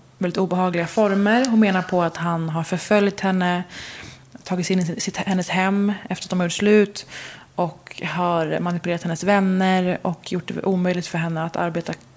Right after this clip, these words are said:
arbeta egentligen. Det slutar i alla fall med att hon blir av med jobbet och då blir det så intressant. Jag tycker att det här begreppet ord mot ord är ofta återkommande,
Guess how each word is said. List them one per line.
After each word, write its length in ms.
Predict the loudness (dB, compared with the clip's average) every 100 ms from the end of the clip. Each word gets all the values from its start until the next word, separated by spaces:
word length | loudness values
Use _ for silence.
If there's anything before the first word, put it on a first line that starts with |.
| -4
arbeta 500 | 0 2 2 0 -4
egentligen. 420 | -4 -4 -6 -8 -8 -20 -20 -20 -18 -16 -16 -18 -6
Det 80 | -4
slutar 340 | 4 4 6
i 20 |
alla 60 | 2
fall 160 | 4 4
med 80 |
att 60 | 4
hon 200 | 6 6
blir 100 | 6
av 160 | 4 2
med 140 | 4
jobbet 720 | 6 6 6 0 0 0 -10 -10 -20 -20 -20 _ -2
och 60 |
då 120 | 2
blir 120 | 4 4
det 60 |
så 80 | 4
intressant. 760 | 2 2 4 6 6 0 -6 -10 -18 -20 -20 -20 -20 -20 -20 -12
Jag 200 | -2 -2
tycker 180 | 0 0
att 40 |
det 60 | 2
här 100 | 2
begreppet 440 | 4 2 2 2
ord 260 | 6 6 6
mot 280 | 2 0 4
ord 480 | 4 4 0 -2 -2 -4 -20 -20 -20 -20 -20 -20 -20 -20 -20 -20 -20 -2
är 140 | 2
ofta 280 | 2 2 2
återkommande, 880 | 2 0 0 2 2 0 0 -2